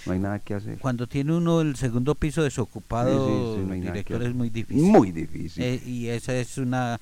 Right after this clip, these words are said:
Speaker 1: Y eso que es
Speaker 2: una
Speaker 1: difícil
Speaker 2: razón
Speaker 1: ocuparlo.
Speaker 2: clarita, la de, la de este futbolista, que en los pies puede tener, eh, cualidades, virtudes.
Speaker 1: Algunas.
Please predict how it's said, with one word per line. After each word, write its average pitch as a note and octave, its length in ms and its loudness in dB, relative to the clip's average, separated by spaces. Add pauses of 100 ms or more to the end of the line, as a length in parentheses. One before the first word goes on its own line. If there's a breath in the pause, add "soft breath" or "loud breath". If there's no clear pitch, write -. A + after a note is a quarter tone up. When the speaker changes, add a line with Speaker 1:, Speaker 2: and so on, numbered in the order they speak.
Speaker 1:
Y G2 60 0
eso G#2+ 200 2
que C3 100 6
es C3 60 8
Speaker 2:
una C3+ 100 10
Speaker 1:
difícil A#2 200 10
Speaker 2:
razón C3 220 6
Speaker 1:
ocuparlo. E2 420 4
Speaker 2:
clarita, D3 640 0
la A2 200 -4
de, G#2 500 -4
la A2 180 -6
de A2+ 80 -4
este A#2+ 220 -6
futbolista, G#2 680 -6 (540 soft breath)
que A2 140 -2
en G#2+ 100 0
los A2 180 -2
pies B2+ 340 -2
puede C#3+ 260 -2
tener, A#2 360 -2
eh, A#2 420 -2 (580)
cualidades, A#2+ 920 2 (120)
virtudes. B2+ 760 2
Speaker 1:
Algunas. B2 500 0